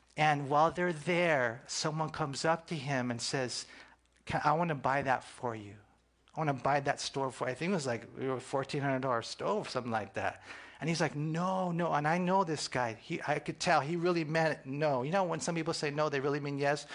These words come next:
Well, he was, he really meant it. "No." And she just was one of those strong people, 'cause sometimes you gotta be strong in situations like that. And she said, "No, I'm buying this for you." And all I could say, I don't know who this lady was,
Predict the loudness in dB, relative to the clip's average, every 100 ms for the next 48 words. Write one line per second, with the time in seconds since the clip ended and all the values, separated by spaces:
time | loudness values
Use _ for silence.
0 | -14 -4 -2 2 0 0 -6 -4 -2 0
1 | 2 4 4 2 0 0 0 -2 -4 -4
2 | -8 -18 -12 -6 -2 2 4 4 4 2
3 | 0 -2 -4 0 0 0 -4 -4 -4 -6
4 | -8 -2 2 2 2 -2 4 6 4 2
5 | -2 -2 -2 -2 -4 -2 2 2 2 2
6 | 2 2 0 -2 4 6 6 4 -4 -6
7 | -2 0 0 -2 0 0 0 -2 -2 -6
8 | -14 -10 -4 0 0 0 -2 -2 0 4
9 | 4 4 0 -8 -18 -8 -2 -2 -2 -2
10 | 2 4 4 0 -2 -4 -6 -2 -2 -2
11 | -8 -12 -16 -20 -20 -6 2 4 6 6
12 | 8 8 6 0 0 2 4 6 4 2
13 | 4 4 6 4 4 0 0 0 0 2
14 | 2 2 4 4 2 -2 -8 -10 -14